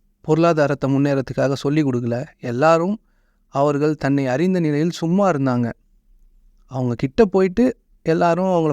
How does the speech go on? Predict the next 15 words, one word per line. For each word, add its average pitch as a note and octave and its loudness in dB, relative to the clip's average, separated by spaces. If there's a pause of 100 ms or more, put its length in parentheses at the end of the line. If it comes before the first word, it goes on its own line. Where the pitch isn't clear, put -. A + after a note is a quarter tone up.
(140)
பார்த்துட்டு F3+ 0
வந்தாங்களே D#3 0
தவிர, C#3+ -2 (540)
எதையோ E3+ 2
கேட்டுட்டு G3+ 0
வரல, C#3 0 (200)
அவரும் F#3 0
கிளாஸ் E3 0
எடுக்கல. B2+ -2 (1400)
புரியுதுங்களா? C3+ 0 (100)
இந்த F3 0
கிளாஸ் G#3 2
எடுக்கிறது F#3+ 0
எதுக்காகன்னு F#3 2
நீங்களே G3 2